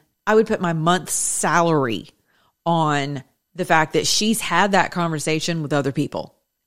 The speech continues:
and making that comparison between white women, white people, and dehumanization, whether it's pigs, roaches. I've never heard her use the term pigs, but I have heard that in Twitter spaces amongst, uh, black groups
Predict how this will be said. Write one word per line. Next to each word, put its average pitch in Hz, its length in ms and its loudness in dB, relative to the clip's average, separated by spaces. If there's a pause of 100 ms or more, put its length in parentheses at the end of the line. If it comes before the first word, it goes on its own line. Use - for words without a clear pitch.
and 175 120 -2
making 160 300 0
that 139 140 -2
comparison 143 640 -2
between 135 520 -6
white 143 300 0
women, 147 420 -2 (200)
white 147 300 0
people, 135 640 -2 (300)
and 165 160 0
dehumanization, 143 1080 -2
whether 143 300 -2
it's - 160 -8
pigs, 165 600 -2 (240)
roaches. 143 800 0 (160)
I've 175 100 -2
never 175 220 2
heard 156 160 2
her 151 80 -2
use 139 180 -2
the 123 80 -6
term 127 220 -4
pigs, 180 320 -2
but 143 100 -2
I 123 40 0
have 190 320 0
heard 165 260 -4
that 147 220 0
in 139 100 -8
Twitter 156 280 -2
spaces 139 600 -8
amongst, 147 580 -6 (180)
uh, 151 220 -2
black 151 340 -2
groups 147 540 -2